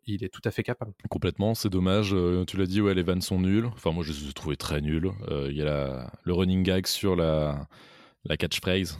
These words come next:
Speaker 2: qu'il faut sortir à chaque fois qu'on,
Speaker 1: Oh
Speaker 2: qu'on
Speaker 1: là
Speaker 2: tue
Speaker 1: là.
Speaker 2: quelqu'un. Mon Dieu, oh là là, dès
Speaker 1: C'est
Speaker 2: la
Speaker 1: lourd.
Speaker 2: première, c'est lourd. C'est, oh là là, mais ouais, c'est si lourd. Bon, voilà. Euh, donc Johnson très, très bon en fait, finalement, euh, dans le, dans le costume. Après, dans
Speaker 1: Oui.
Speaker 2: le jeu,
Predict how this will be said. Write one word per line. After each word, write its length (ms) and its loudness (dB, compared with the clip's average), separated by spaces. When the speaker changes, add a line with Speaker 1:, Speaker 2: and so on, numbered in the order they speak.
Speaker 2:
qu'il 120 -14
faut 80 -2
sortir 280 0
à 40 2
chaque 180 0
fois 100 0
qu'on, 200 -2
Speaker 1:
Oh 100 2
Speaker 2:
qu'on 60 0
Speaker 1:
là 80 2
Speaker 2:
tue 120 -2
Speaker 1:
là. 60 -2
Speaker 2:
quelqu'un. 540 0
Mon 180 2
Dieu, 500 0
oh 140 2
là 60 2
là, 100 4
dès 100 2
Speaker 1:
C'est 80 4
Speaker 2:
la 60 4
Speaker 1:
lourd. 180 6
Speaker 2:
première, 280 2
c'est 220 0
lourd. 360 0
C'est, 180 -14
oh 120 0
là 80 0
là, 40 -2
mais 120 -4
ouais, 140 -4
c'est 200 -10
si 200 -6
lourd. 280 -6
Bon, 240 2
voilà. 240 -4
Euh, 420 4
donc 180 2
Johnson 420 0
très, 800 4
très 280 0
bon 120 2
en 40 2
fait, 240 -4
finalement, 640 2
euh, 400 4
dans 140 0
le, 420 -4
dans 80 -2
le 120 -4
costume. 720 0
Après, 360 0
dans 100 2
Speaker 1:
Oui. 60 4
Speaker 2:
le 60 0
jeu, 380 2